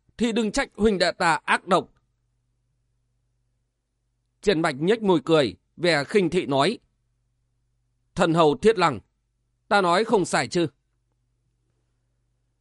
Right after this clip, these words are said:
Nhị Kỳ giãy nảy như là chạm phải rắn độc. Trên gương mặt của hai người,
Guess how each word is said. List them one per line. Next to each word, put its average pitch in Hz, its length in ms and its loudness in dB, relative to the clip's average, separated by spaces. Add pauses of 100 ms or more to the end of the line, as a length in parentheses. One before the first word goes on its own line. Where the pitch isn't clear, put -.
(380)
Nhị 180 200 -2
Kỳ 165 300 2
giãy 185 160 -4
nảy 196 260 0
như 170 140 0
là 147 140 0
chạm 151 240 -8
phải 151 220 -4
rắn 143 220 -4
độc. 185 160 0 (500)
Trên 226 180 0
gương 208 180 0
mặt 180 160 -4
của 151 160 0
hai 170 140 -2
người, 156 320 0